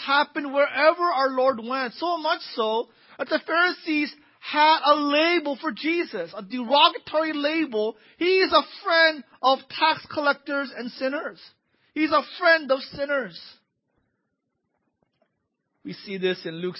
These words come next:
seven, when Mary washes our Lord's feet with her hair,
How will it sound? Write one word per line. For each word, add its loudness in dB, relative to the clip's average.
seven, -2
when -20
Mary -2
washes -4
our -10
Lord's -6
feet -10
with -14
her -14
hair, -6